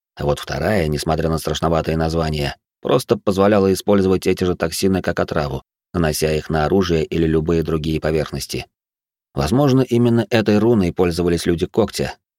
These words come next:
в конце концов нейтрализовавшие таким способом белого дьявола в моём теле. В отдельном ряду стояли три руны, взятые с младшего червя. Помимо бронзового развития,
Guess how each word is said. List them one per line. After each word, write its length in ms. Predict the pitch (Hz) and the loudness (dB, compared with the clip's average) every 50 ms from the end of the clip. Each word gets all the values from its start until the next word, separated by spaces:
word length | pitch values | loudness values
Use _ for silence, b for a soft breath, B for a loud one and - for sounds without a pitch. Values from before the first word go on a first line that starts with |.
| _ _ _ _ | _ _ _ _
в 80 | - | -4
конце 320 | - 92 92 92 - 110 101 | 0 0 0 2 2 2 2
концов 420 | 95 95 95 - 107 104 92 - | 2 0 2 2 2 0 0 0
нейтрализовавшие 800 | 90 85 85 87 90 87 87 85 92 92 95 90 - - 90 87 | -2 -2 0 2 2 2 2 2 2 2 2 0 0 0 0 0
таким 260 | 80 82 82 - 87 87 | 0 -2 -2 -2 -4 -4
способом 520 | - - 92 92 - - 87 87 85 87 | -2 0 0 0 0 0 0 0 0 2
белого 320 | 82 85 85 85 85 85 82 | 2 2 2 2 0 0 0
дьявола 420 | 85 90 92 90 87 85 85 82 | 0 0 0 2 2 0 0 -2
в 60 | 82 | -2
моём 260 | 80 82 80 78 78 73 | -2 -4 -4 -4 -4 -6
теле. 400 | - - 69 65 60 57 - - _ _ _ _ _ _ _ _ _ _ _ _ _ _ _ _ _ _ _ _ - | -6 -6 -6 -6 -6 -8 -12 -14 _ _ _ _ _ _ _ _ _ _ _ _ _ _ _ _ _ _ _ _ -10
В 60 | - | -6
отдельном 420 | - 131 127 - 120 139 147 143 139 | -6 -6 -2 0 0 2 4 4 4
ряду 240 | 135 123 113 139 131 | 4 4 4 2 2
стояли 440 | - - 104 113 117 117 117 110 | 2 0 0 2 4 4 4 2
три 180 | 104 - 104 104 | 2 2 4 4
руны, 300 | 98 107 120 120 110 101 | 4 4 4 4 4 2
взятые 420 | 87 82 98 101 98 - 98 95 | 2 2 2 2 2 2 0 0
с 80 | 90 - | 0 -2
младшего 420 | 90 90 90 87 - - 90 85 | -2 -2 -2 -2 -2 0 0 0
червя. 440 | - - 90 87 80 73 67 - - _ _ _ _ _ _ _ _ _ _ _ | 0 0 -2 0 0 -2 -4 -6 -8 _ _ _ _ _ _ _ _ _ _ _
Помимо 360 | - 80 80 80 80 80 82 80 | -6 -4 -2 0 0 0 0 2
бронзового 600 | 80 - 87 82 80 78 82 82 80 80 82 82 | 2 0 0 0 0 0 0 0 0 0 0 0
развития, 640 | 85 82 82 92 107 107 101 - 78 73 69 - | 0 0 0 2 0 0 2 0 -2 -2 -4 -6